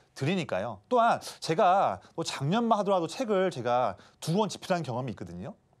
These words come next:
그렇기 때문에 이렇게 시장에 대한 내용들을 체크하고 압축을 해서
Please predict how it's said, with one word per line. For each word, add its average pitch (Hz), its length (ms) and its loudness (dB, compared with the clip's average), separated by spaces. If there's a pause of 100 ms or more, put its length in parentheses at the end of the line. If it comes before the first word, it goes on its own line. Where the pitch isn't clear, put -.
(720)
그렇기 190 260 0
때문에 190 480 2 (180)
이렇게 170 160 -2
시장에 277 460 4
대한 208 200 2
내용들을 170 480 2
체크하고 214 880 2 (140)
압축을 180 440 -2
해서 190 420 2